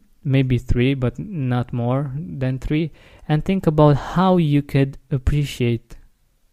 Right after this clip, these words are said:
the details about that, um, certain object or that certain relationship or whatever comes to mind when,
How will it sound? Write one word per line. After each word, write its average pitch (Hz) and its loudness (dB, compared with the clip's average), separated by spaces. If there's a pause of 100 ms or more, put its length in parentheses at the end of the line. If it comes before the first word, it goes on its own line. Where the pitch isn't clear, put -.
the 127 0
details 123 0
about 113 -4 (160)
that, 117 -6
um, 113 -4 (140)
certain 123 -4
object 156 -2
or 151 0 (600)
that 127 0
certain 123 -2
relationship 139 -2 (140)
or 127 2 (460)
whatever 143 0
comes 139 -4
to - -4
mind 110 -2
when, 117 -6